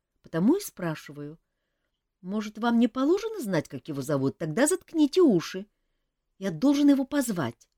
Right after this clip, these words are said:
вслух». «Он сказал тебе свое настоящее имя?» гневно воскликнул Амарго. «Конспиратор хренов!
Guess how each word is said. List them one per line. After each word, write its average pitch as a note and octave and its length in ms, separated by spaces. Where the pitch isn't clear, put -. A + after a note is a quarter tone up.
вслух». A#3+ 600
«Он F#3+ 180
сказал G3 580
тебе A3+ 280
свое G3+ 380
настоящее G3+ 840
имя?» F4 640
гневно B2 480
воскликнул B2 580
Амарго. G#2+ 560
«Конспиратор A#2 1080
хренов! A2 560